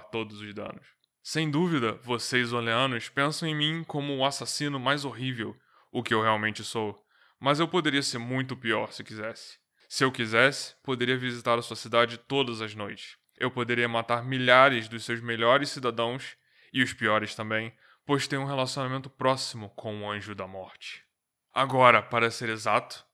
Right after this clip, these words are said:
à meia-noite e quinze na próxima terça-feira à noite, eu vou passar por Nova Orleans. Na minha infinita misericórdia, farei uma pequena proposta a vocês. Aqui está. Gosto muito de jazz.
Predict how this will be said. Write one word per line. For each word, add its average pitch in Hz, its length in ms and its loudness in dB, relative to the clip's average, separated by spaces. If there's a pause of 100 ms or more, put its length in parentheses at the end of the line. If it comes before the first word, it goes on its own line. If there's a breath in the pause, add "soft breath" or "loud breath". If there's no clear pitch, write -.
(100)
à 120 120 -4
meia-noite 139 800 0
e 123 80 -10
quinze 135 500 -6
na 110 140 -4
próxima 117 460 -4
terça-feira 156 800 -4
à 101 40 -10
noite, 107 400 -10 (100)
eu 131 120 -2
vou 131 140 -2
passar 135 440 4
por 131 160 -8
Nova 120 220 -2
Orleans. 107 540 -4 (100)
Na 123 160 0
minha 131 160 0
infinita 131 440 -4
misericórdia, 127 880 -2 (200 soft breath)
farei 131 360 0
uma 127 160 -2
pequena 165 500 -2
proposta 123 560 0
a 117 40 0
vocês. - 680 -10 (140)
Aqui 135 280 -4
está. - 420 -14 (280)
Gosto 139 480 2
muito 143 440 -2
de 139 200 -12
jazz. - 580 -4